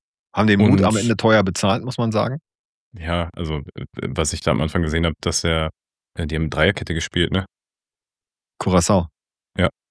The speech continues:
Speaker 1: Ja. Ich
Speaker 2: Da
Speaker 1: glaub,
Speaker 2: hab
Speaker 1: ja.
Speaker 2: ich schon gedacht, seid ihr wahnsinnig. <laughs> Also,
Speaker 1: Wieso?
Speaker 2: äh, boah, ich find, das ist so ein, also, ich, ich bin generell, haben wir, glaub ich, hier auch schon mal besprochen, ich bin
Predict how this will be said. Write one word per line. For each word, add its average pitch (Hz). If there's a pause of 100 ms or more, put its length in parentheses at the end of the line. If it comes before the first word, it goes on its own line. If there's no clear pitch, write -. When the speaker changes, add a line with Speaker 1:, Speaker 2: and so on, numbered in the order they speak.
(140)
Speaker 1:
Ja. 92 (120)
Ich -
Speaker 2:
Da -
Speaker 1:
glaub, 92
Speaker 2:
hab 95
Speaker 1:
ja. 87
Speaker 2:
ich -
schon 78
gedacht, 71
seid 73
ihr 73
wahnsinnig. 80 (720)
<laughs> -
Also, 131 (580)
Speaker 1:
Wieso? 82 (100)
Speaker 2:
äh, 87 (480)
boah, 85
ich -
find, 80
das 87
ist 87
so 85
ein, 82 (420)
also, 87 (160)
ich, - (140)
ich 101
bin 98
generell, 92
haben 104
wir, 101
glaub 92
ich, -
hier 78
auch 95
schon -
mal 92
besprochen, 85
ich -
bin 87